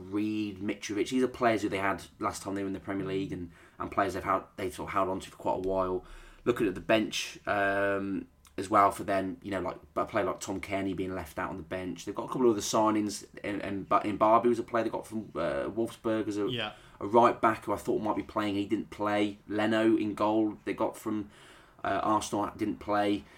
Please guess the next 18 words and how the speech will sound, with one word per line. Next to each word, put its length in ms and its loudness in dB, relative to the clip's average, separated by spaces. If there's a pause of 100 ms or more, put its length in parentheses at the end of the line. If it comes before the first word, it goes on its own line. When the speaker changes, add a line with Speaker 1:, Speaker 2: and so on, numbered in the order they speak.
(260)
Speaker 1:
Um, 480 0
so 140 0
it's 100 4
interesting 380 8
as 80 0
to 80 -8
how 120 10
they 120 6
might 200 0 (160)
sort 180 0
of 40 2
line 180 8
up, 120 2
whether 140 0
they 120 -2
might 260 0
stick 480 -6
with 300 -2